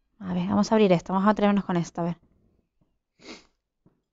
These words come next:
¡Hostia! ¡Hostia! ¡Qué puto susto, coño! Nada.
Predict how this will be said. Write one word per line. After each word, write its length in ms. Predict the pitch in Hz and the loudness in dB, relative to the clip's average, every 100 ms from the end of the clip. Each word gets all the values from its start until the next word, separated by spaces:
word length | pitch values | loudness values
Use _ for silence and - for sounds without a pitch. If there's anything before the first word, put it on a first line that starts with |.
| _ _ _ _ _ _ _ _ _ _ _ _ _ _ _ _ _ _ _ _ _ _ _ _ _ | _ _ _ _ _ _ _ _ _ _ _ _ _ _ _ _ _ _ _ _ _ _ _ _ _
¡Hostia! 320 | 202 - 277 - _ | -20 -4 -2 -2 _
¡Hostia! 320 | 302 285 415 339 - _ _ _ _ _ _ _ _ _ _ _ _ _ _ _ _ _ _ _ _ _ _ _ _ _ _ _ _ _ _ _ _ _ _ _ _ _ _ _ _ _ _ _ _ _ _ _ _ _ _ | 2 6 4 4 -2 _ _ _ _ _ _ _ _ _ _ _ _ _ _ _ _ _ _ _ _ _ _ _ _ _ _ _ _ _ _ _ _ _ _ _ _ _ _ _ _ _ _ _ _ _ _ _ _ _ _
¡Qué 100 | _ | _
puto 220 | - 220 | -10 -10
susto, 420 | - 233 - - | -8 -12 -12 -16
coño! 340 | - 214 190 185 _ _ _ _ | -10 -6 -6 -8 _ _ _ _
Nada. 380 | 190 190 180 | -6 -4 -6